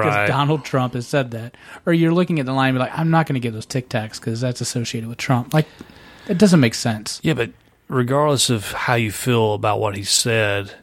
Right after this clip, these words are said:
Speaker 1: there's gonna be half of America that vote, or half of whoever votes on the eighth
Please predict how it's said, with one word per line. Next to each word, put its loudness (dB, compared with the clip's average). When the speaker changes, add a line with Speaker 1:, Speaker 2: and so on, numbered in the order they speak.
Speaker 1:
there's -2
gonna 0
be 0
half -2
of -2
America 0
that -6
vote, -4
or -4
half -2
of -2
whoever -2
votes -2
on -4
the -6
eighth -4